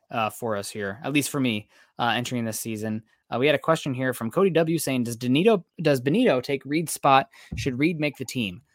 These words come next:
If the Broncos can get, let's say, a fifth round pick for Reed, I'm probably sending him off, uh, just 'cause you only have one year of control. You got other options there, uh, for him. But Reed, I thought has looked okay in preseason. I'm definitely a critic of him being a starter, but as your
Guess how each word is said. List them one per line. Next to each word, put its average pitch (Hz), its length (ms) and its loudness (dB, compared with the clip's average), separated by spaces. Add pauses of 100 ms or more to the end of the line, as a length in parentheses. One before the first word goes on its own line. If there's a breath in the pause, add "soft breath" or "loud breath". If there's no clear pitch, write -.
(300)
If 123 80 -8
the 113 40 -10
Broncos 208 380 4
can 160 100 -2
get, 135 160 2
let's 135 180 -4
say, 131 220 2
a 113 180 2 (760)
fifth - 260 -2
round 143 200 2
pick - 160 -4
for 135 120 -4
Reed, 131 380 -2
I'm 131 160 -8
probably 123 480 0
sending 123 320 -2
him 107 100 -2
off, 113 280 -4 (100)
uh, 104 220 -2
just 110 200 -8
'cause 117 120 -6
you 113 60 -4
only 113 120 -2
have 107 80 -4
one 117 140 -4
year 110 140 -2
of 107 60 -6
control. 117 320 -6
You 110 100 -4
got 113 140 0
other 110 200 -2
options 117 420 -4
there, 117 320 0 (380 soft breath)
uh, 113 280 4
for 127 340 0
him. 123 360 -2 (100)
But 143 480 4
Reed, 131 260 -2
I 165 60 4
thought 160 160 2
has 151 120 0
looked 160 140 -4
okay 147 260 0
in 147 100 -4
preseason. 135 440 -6
I'm 123 100 0
definitely 135 300 -2
a 110 40 -6
critic 127 300 -4
of 113 80 -10
him 120 100 -4
being 117 160 -2
a 117 40 -4
starter, 110 280 -2
but 113 100 -2
as 107 160 -2
your 110 160 -2